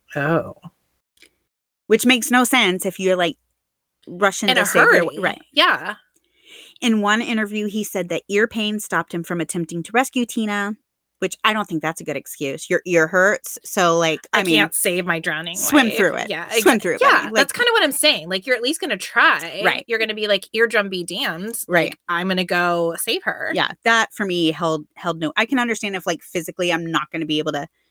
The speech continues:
Speaker 2: get down there, but, like, my ear hurts, so sorry. I can't, like, come on.
Speaker 1: <laughs> Oh, gosh.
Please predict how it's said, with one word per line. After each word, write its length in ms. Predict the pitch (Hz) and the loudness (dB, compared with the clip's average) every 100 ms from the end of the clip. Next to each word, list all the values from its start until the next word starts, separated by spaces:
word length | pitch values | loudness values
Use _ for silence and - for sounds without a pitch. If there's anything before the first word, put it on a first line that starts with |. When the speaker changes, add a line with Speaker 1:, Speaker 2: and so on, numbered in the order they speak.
| _ _ | _ _
Speaker 2:
get 180 | 185 - | -2 0
down 240 | 143 139 | -2 -4
there, 260 | 185 220 226 | -4 -2 -2
but, 200 | 214 170 | -2 0
like, 200 | 160 156 - | 0 -2 -2
my 220 | 170 156 | 0 0
ear 340 | - 151 151 165 | -2 -2 -2 -2
hurts, 500 | 175 175 175 - - | 0 2 2 -2 -8
so 240 | - 110 | -8 -8
sorry. 720 | - - - - - - - - | -10 -16 -14 -12 -10 -12 -12 -12
I 120 | - | -12
can't, 160 | - | -8
like, 340 | - 440 403 392 | 2 4 4 4
come 140 | 381 | 2
on. 340 | - - 381 320 | 2 0 -4 -4
Speaker 1:
<laughs> 0 | |
Oh, 200 | 302 294 | -4 -8
gosh. 580 | - - - - - | -14 -12 -6 -6 -6